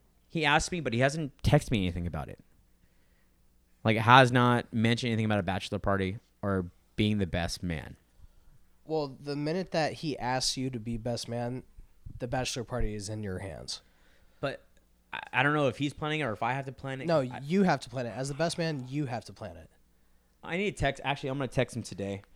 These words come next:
Speaker 1: and ask him, "Are you having a bachelor party?" 'Cause I need to know the time. But I'm curious on if he does, if we're gonna do anything cool.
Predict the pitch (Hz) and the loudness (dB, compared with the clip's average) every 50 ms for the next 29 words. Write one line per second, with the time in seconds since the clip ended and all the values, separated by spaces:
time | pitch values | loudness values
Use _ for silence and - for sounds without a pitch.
0 | - - - - _ _ - 104 107 104 107 107 - - 120 113 107 107 104 98 | -20 -20 -20 -20 _ _ -8 -8 -6 -6 -6 -8 -8 -10 -10 -10 -8 -10 -12 -12
1 | - 107 104 110 107 110 110 104 104 98 90 80 101 95 98 - - - 101 92 | -12 -10 -10 -8 -8 -8 -8 -10 -10 -14 -14 -12 -10 -10 -10 -12 -12 -14 -14 -16
2 | - - 92 85 85 90 90 - 95 95 92 95 98 85 85 - _ _ - 107 | -12 -12 -12 -12 -12 -14 -16 -14 -12 -12 -10 -10 -12 -12 -14 -18 _ _ -14 -12
3 | 98 98 95 85 82 - - - 98 95 92 90 87 85 - _ _ _ _ _ | -10 -10 -10 -12 -14 -16 -14 -12 -10 -8 -8 -8 -10 -12 -16 _ _ _ _ _
4 | _ _ _ 90 95 90 - - - 139 147 156 147 - - 110 104 101 92 - | _ _ _ -14 -14 -12 -14 -12 -10 -8 -6 -6 -8 -8 -8 -8 -8 -10 -10 -10
5 | - 92 - - 101 104 107 98 90 95 - 98 98 101 95 78 90 92 95 92 | -14 -14 -12 -10 -8 -8 -8 -8 -10 -12 -12 -10 -10 -10 -10 -10 -12 -12 -12 -14
6 | - - 85 82 - - - 85 - 101 | -14 -18 -20 -20 -20 -20 -20 -20 -20 -20